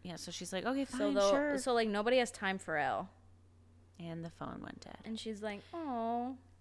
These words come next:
Speaker 1: That's just, like, typical Gideon to just be like, "All of my stuff is more important than anybody else's stuff. Like,
Speaker 2: And
Speaker 1: I don't
Speaker 2: Elle
Speaker 1: have
Speaker 2: closes
Speaker 1: time for
Speaker 2: that
Speaker 1: you."
Speaker 2: flip phone.
Speaker 1: And she sighs. She goes back to her file.
Speaker 2: She's got a full turtleneck on.
Speaker 1: Yes,
Speaker 2: Under
Speaker 1: in
Speaker 2: a
Speaker 1: Texas,
Speaker 2: blazer.
Speaker 1: which
Speaker 2: She's
Speaker 1: is
Speaker 2: in
Speaker 1: prob-,
Speaker 2: a train. We
Speaker 1: it's
Speaker 2: assume
Speaker 1: probably
Speaker 2: it's
Speaker 1: hot.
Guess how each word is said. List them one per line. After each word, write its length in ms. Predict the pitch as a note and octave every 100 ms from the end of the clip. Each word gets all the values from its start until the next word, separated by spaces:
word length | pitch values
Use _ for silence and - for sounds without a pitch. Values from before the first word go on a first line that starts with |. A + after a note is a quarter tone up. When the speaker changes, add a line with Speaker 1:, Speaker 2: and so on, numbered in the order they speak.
| -
Speaker 1:
That's 180 | D4+ -
just, 100 | G#4+
like, 160 | C5 -
typical 360 | G#3+ E3+ -
Gideon 380 | F3 D#3 D#3 C3+
to 80 | D#3+
just 180 | D#3 D3+
be 60 | D#3
like, 140 | D#3+ -
"All 180 | F3+ A3+
of 60 |
my 220 | F#3+ D3
stuff 240 | D3+ F3 E3
is 100 | E3+
more 160 | D3+
important 400 | C#3+ D3 D3 D#3+
than 100 | D3+
anybody 360 | D#2+ C#3 - A2
else's 340 | E2+ - - -
stuff. 480 | - D2+ E3+ -
Like, 120 | - F#3+
Speaker 2:
And 80 |
Speaker 1:
I 60 | -
don't 80 | F#3+
Speaker 2:
Elle 60 |
Speaker 1:
have 120 | E3+ -
Speaker 2:
closes 220 | G3 G3+
Speaker 1:
time 80 | B3
for 60 | A3+
Speaker 2:
that 160 | B3
Speaker 1:
you." 80 | B3
Speaker 2:
flip 220 | A3 F#3
phone. 400 | - E3+ E3+ E3+
Speaker 1:
And 80 | F3+
she 100 | F3
sighs. 760 | F3 - D#3 - - - - -
She 60 | -
goes 160 | B3+ B3+
back 240 | A#3 A3+
to 80 | -
her 120 | A3
file. 480 | A#3 F3 E3+ E3+ E3
Speaker 2:
She's 160 | E3 G#3+
got 180 | B3+ A3+
a 60 |
full 240 | A3+ C4 C#4
turtleneck 540 | D4 C4 A3+ F3+ F3+
on. 320 | D3 A2+ E3 -
Speaker 1:
Yes, 280 | - - -
Speaker 2:
Under 200 | G#3+ A3+
Speaker 1:
in 40 |
Speaker 2:
a 20 | A3
Speaker 1:
Texas, 260 | C#4+ D4
Speaker 2:
blazer. 240 | E3 - F#3 - - - - - - - - - -
Speaker 1:
which 140 | F#3+
Speaker 2:
She's 80 | E4+
Speaker 1:
is 40 | D5
Speaker 2:
in 40 |
Speaker 1:
prob-, 160 | C5+ B3
Speaker 2:
a 40 |
train. 380 | - E3+ F3 A#3
We 80 | F4
Speaker 1:
it's 80 | B4
Speaker 2:
assume 100 | -
Speaker 1:
probably 100 | C#4
Speaker 2:
it's 80 |
Speaker 1:
hot. 60 | F#3